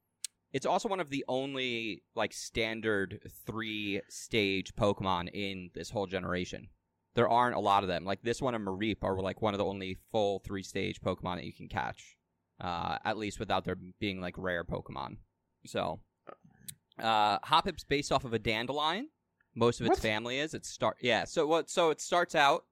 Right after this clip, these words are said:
Speaker 1: with the stems, the leaves on its head, which are used as sort of, like, propellers. Uh,
Speaker 2: Yeah.
Speaker 1: in some seasons of the show, you've actually been, been shown to work, like, helicopter blades. Other times, it uses it more like it gets spun up and the wind just takes it where it goes.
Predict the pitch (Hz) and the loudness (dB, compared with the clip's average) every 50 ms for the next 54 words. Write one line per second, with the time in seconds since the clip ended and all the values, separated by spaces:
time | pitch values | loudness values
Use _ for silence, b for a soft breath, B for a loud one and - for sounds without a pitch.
0 | _ _ b b b b 123 123 123 117 - - - - - _ _ 120 110 120 | _ _ b b b b -2 0 0 0 -2 -8 -14 -14 -16 _ _ -8 -6 -4
1 | 117 110 107 98 - - - - - - - 113 110 117 131 151 180 196 - - | -2 -2 -2 -2 -4 -6 -10 -14 -6 -2 0 0 0 0 -2 -6 -10 -12 -14 -18
2 | - - _ _ _ _ _ _ _ _ - 104 107 107 120 127 135 - 143 113 | -20 -20 _ _ _ _ _ _ _ _ -2 -2 0 0 -2 -2 -2 0 0 -2
3 | 104 104 - - - 98 104 131 131 107 - 113 104 98 95 98 98 - - 101 | -2 -4 -6 -4 -2 0 0 0 -2 -4 -2 -2 -2 -2 -2 -6 -8 -10 -10 -6
4 | - 120 104 95 104 101 95 - - 110 - - 107 95 95 101 120 156 180 - | -2 -2 -2 0 0 -2 -4 -4 -6 -8 -4 0 0 0 2 0 0 -2 -4 -8
5 | - b b b b b b b - 98 98 95 92 90 90 90 87 87 87 76 | -14 b b b b b b b 0 2 4 4 4 4 2 2 0 0 -2 -4
6 | 64 - - _ _ _ _ _ _ _ _ - 123 117 - - 165 151 147 139 | -6 -10 -14 _ _ _ _ _ _ _ _ -8 -8 -6 -4 -2 -2 -2 -2 -4
7 | - - 151 143 127 139 123 113 113 110 - - 123 110 110 104 98 98 101 95 | -6 -4 -4 -4 -4 -6 -8 -8 -8 -6 -2 0 2 2 2 2 2 2 0 0
8 | - - 110 98 95 78 71 - - - - _ - 101 90 - - 110 104 95 | 0 -2 -4 -4 -4 -6 -10 -14 -16 -18 -12 _ -6 -6 -6 -4 -2 0 0 0
9 | 95 90 - - 101 95 95 98 95 95 - - 95 92 - 104 95 98 - 101 | -2 -4 -6 -10 -10 -6 -2 0 0 0 0 -2 -6 -4 -2 -2 -2 0 0 -2
10 | 95 - 101 - - 101 95 95 87 90 82 95 92 - - 98 90 92 87 92 | -2 -2 -4 -6 -4 -4 -4 -2 -2 -4 -4 -4 -6 -6 -4 -4 -4 -4 -6 -8
11 | 98 - 98 95 92 90 - 95 98 90 - - 104 98 98 92 92 92 87 85 | -10 -10 -10 -10 -12 -10 -10 -8 -8 -8 -8 -8 -4 -2 -2 0 0 -2 -4 -4
12 | 82 - - - - _ _ _ _ - 110 - - 101 95 - - - - - | -6 -10 -16 -20 -20 _ _ _ _ -8 -8 -4 -2 -4 -4 -4 -8 -12 -6 -2
13 | - 101 92 92 92 92 - 101 90 85 85 90 90 90 87 92 - - - - | 0 0 0 0 -2 -2 -2 -4 -6 -4 -2 -4 -2 -2 -4 -6 -8 -6 -4 -4
14 | 95 - - - - - 101 92 69 - - - 92 92 107 123 143 - - - | -4 -4 -6 -8 -4 -2 -2 -2 -2 -2 -4 -2 0 0 0 0 -2 -6 -10 -14
15 | - | -18